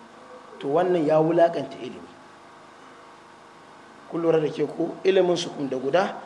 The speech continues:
ya ɗauka ya wulaƙanta. Allah ya sauke. Fa inna haza, lalle wannan naqsu, nakasa ne. Naqsu ne wannan. Ba mutunci ba ne.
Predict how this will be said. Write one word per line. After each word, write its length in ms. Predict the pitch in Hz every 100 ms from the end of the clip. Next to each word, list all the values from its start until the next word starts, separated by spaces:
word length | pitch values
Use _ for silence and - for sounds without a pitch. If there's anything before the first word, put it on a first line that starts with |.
| - -
ya 140 | 156
ɗauka 480 | 160 190 - - -
ya 80 | 147
wulaƙanta. 560 | 151 151 156 143 117 107
Allah 180 | 143 135
ya 80 | 107
sauke. 360 | 110 104 - - - - - - - - - - - - - - - - - - - - - - - - - - - - - - - - - - -
Fa 120 | - -
inna 260 | 233 240
haza, 560 | 170 165 170 170 170 - - - -
lalle 340 | 147 190 208 214
wannan 580 | 196 240 254 240 165 - - - - -
naqsu, 520 | 147 202 226 185 - 135 - - - - - -
nakasa 400 | 139 147 180 175 127
ne. 80 | - - - - - - -
Naqsu 400 | 185 - 208 151
ne 160 | 127
wannan. 880 | 135 139 - - - - - 220 -
Ba 140 | 147 160
mutunci 420 | 180 196 165 143
ba 100 | 135
ne. 120 | 123